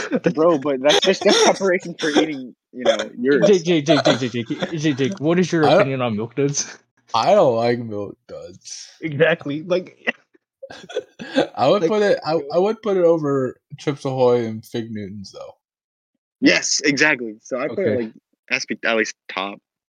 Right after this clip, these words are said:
Speaker 1: or we could
Speaker 2: Okay.
Speaker 1: do, like, split.
Speaker 2: Okay,
Speaker 3: Let's
Speaker 2: fine.
Speaker 3: split it.
Speaker 2: Fine. I'd
Speaker 1: Fifth Avenue,
Speaker 2: yeah.
Speaker 1: I never had.
Speaker 3: I wouldn't say they're, like,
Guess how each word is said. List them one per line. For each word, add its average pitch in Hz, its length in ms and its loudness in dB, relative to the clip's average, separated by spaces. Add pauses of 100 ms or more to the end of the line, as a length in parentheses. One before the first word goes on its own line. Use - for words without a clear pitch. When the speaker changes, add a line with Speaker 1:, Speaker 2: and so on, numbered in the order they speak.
Speaker 1:
or 117 100 -2
we 127 100 2
could 131 120 2
Speaker 2:
Okay. 123 100 2
Speaker 1:
do, 113 120 -6
like, 104 160 -2
split. - 400 -4 (560)
Speaker 2:
Okay, 117 160 0
Speaker 3:
Let's 104 140 0
Speaker 2:
fine. 104 120 -2
Speaker 3:
split 90 220 -4
it. - 140 -16 (380)
Speaker 2:
Fine. 104 240 -2 (1120)
I'd 123 280 2 (240)
Speaker 1:
Fifth 151 160 2
Avenue, 120 280 2
Speaker 2:
yeah. 110 80 2
Speaker 1:
I 113 40 -2
never 104 280 -4
had. 95 280 -10 (140)
Speaker 3:
I 135 120 2
wouldn't 202 240 0
say 165 160 4
they're, 120 140 4
like, 104 240 -2